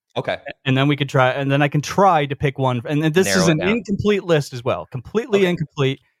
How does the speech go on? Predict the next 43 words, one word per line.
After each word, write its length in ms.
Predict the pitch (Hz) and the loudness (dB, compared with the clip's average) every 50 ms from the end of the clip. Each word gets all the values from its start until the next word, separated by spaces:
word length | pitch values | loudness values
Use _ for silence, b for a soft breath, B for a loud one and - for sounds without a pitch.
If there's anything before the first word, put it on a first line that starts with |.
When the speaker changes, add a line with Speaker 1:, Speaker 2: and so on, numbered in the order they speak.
| _ - | _ 0
Speaker 2:
It's 160 | 143 135 - | 0 0 0
Speaker 1:
Sure. 100 | 92 85 - - _ - | -2 -6 -8 -12 _ 0
Speaker 2:
full 220 | 208 220 240 226 226 | 4 4 6 6 6
of 80 | 208 190 | 4 4
ninety-five. 640 | 185 185 175 165 160 151 131 139 123 120 117 117 113 | 2 2 2 2 0 0 2 2 2 2 2 0 -2
It's 120 | 123 - 160 | -2 -2 0
only 240 | 180 214 220 214 | 0 0 2 0
a 40 | 196 | 0
few. 480 | 165 - - 160 143 135 127 123 123 127 _ _ _ _ _ _ _ - - | 0 0 2 2 4 4 4 2 2 0 _ _ _ _ _ _ _ 0 2
Uh, 300 | 135 131 127 127 127 127 | 4 6 6 4 2 2
th-, 260 | 135 156 147 143 131 | -2 -2 -4 -2 0
then 120 | 143 139 | 2 2
I'm 80 | 135 131 | 2 2
like, 160 | 131 127 123 | 0 0 0
"I 140 | 135 143 147 | 0 0 0
got, 240 | 135 139 135 135 135 | 2 0 0 0 0
I 80 | 139 | -2
gotta 160 | 127 127 123 | -2 -2 -4
stop," 480 | 123 - - - - 127 113 98 90 - | -4 -4 -4 -2 0 0 0 0 -2 -6
because 300 | - 120 - 135 131 123 127 139 | -8 -4 0 0 0 0 0 0
really, 360 | 151 165 170 165 160 151 143 | 2 4 4 4 2 2 2
I 140 | 135 131 127 | 2 0 0
was 180 | 127 131 123 | -2 -4 -4
just 120 | 120 139 - | -4 -4 0
starting 320 | - 160 151 143 139 120 | 2 2 2 2 0 -2
to 100 | 123 127 | -2 -2
list 300 | 120 131 143 139 - - | 0 0 0 0 2 2
off 200 | 143 127 120 117 _ _ _ _ - | 2 2 2 0 _ _ _ _ 0
everybody's 800 | 170 170 170 170 160 139 151 151 135 139 131 120 117 117 110 - | 2 4 4 4 2 2 0 0 2 2 0 0 -2 -4 -10 -8
favorite 380 | - 127 117 104 110 101 101 | -2 -2 -2 -2 -4 -10 -10
jams. 400 | - - 104 95 87 87 85 101 | -4 -2 -2 -2 -2 -4 -6 -4
You 60 | 107 113 | -2 0
know 100 | 110 110 | 0 0
what 100 | 110 113 | 0 0
I 40 | 113 | 0
mean? 260 | 113 113 117 117 127 - _ B B B B B | 0 0 0 0 -2 -4 _ B B B B B
Speaker 1:
That's 120 | - 143 - | 0 0 2
Speaker 2:
It's 40 | |
Speaker 1:
what's 140 | 160 143 143 147 | 0 0 2 2
Speaker 2:
like, 100 | 143 135 | 4 4
Speaker 1:
hard, 220 | 104 95 95 95 | 2 0 -2 -4
yeah. 200 | 104 101 95 90 - - | -6 -4 -2 0 0 2
Speaker 2:
Yeah. 300 | 196 160 135 113 95 | 2 2 0 0 -4